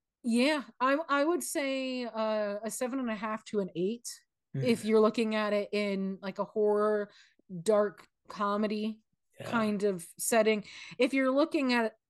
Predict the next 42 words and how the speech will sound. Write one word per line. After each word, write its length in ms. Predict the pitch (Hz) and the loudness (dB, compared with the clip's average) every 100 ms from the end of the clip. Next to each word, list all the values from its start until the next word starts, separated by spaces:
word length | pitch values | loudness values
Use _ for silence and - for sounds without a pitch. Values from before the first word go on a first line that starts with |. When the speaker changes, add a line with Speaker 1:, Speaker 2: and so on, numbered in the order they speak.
| - | 2
Speaker 1:
overall 1000 | 247 247 233 208 196 202 214 226 233 247 | 4 4 2 2 2 2 2 2 -2 -4
as 220 | 202 196 | -6 -6
a 80 | 190 | -8
piece 360 | - - 233 226 | -10 -6 -4 -2
of 100 | 190 | 0
work 260 | 208 202 | 0 -2
itself, 380 | 190 - 220 208 208 | -4 -2 0 0 0
I 100 | 214 | -2
may 220 | 233 302 | 0 -2
say 220 | - 254 | -2 -2
a 100 | 185 | -2
seven, 680 | 160 - 214 220 233 226 233 233 _ - - | -6 -4 -2 -2 -4 -6 -8 -10 _ -16 -6
Speaker 2:
Hmm. 240 | 165 - | -6 -4
Speaker 1:
um, 500 | 208 196 180 170 165 - _ 202 | -6 -4 -6 -8 -10 -14 _ -4
'cause 160 | 226 | 2
I, 140 | 220 196 | 2 2
I 120 | 240 233 | 0 0
do 260 | 196 247 | 2 0
think 280 | 247 254 240 | 0 -2 -2
it, 180 | 220 - _ _ - | -4 -6 _ _ -6
it 140 | 214 | -4
has 240 | 190 202 208 | 0 2 2
all 120 | 208 | 2
those 180 | 202 175 | 2 -2
great 280 | 208 196 | -4 -6
tropes. 480 | - - 233 240 240 | -4 2 4 4 0
There's 340 | - 202 185 - | 0 0 0 -2
a 80 | 202 | 0
lot 300 | 196 196 202 | 0 0 2
of 240 | 190 180 185 | 0 -2 -6
really 340 | 180 185 185 | -6 -4 -4
great, 420 | 175 175 175 180 - - - - | -4 -4 -4 -4 -10 -20 -10 -6
like 100 | 202 | -4
I 60 | |
said, 260 | 185 190 165 | -2 -2 -2
mythos 720 | 175 214 - 233 226 233 - | 0 0 0 2 2 0 -4
a 60 | 196 | -4
while 300 | 196 214 247 | -2 -2 -2
ago. 380 | 214 254 233 226 - - - | -2 0 -2 -4 -12 -16 -4
Speaker 2:
Hmm. 60 | 226 | 2
Speaker 1:
And, 580 | 220 208 202 196 185 | 4 6 4 2 -2
um, 380 | 214 190 185 180 | -2 -2 -2 -8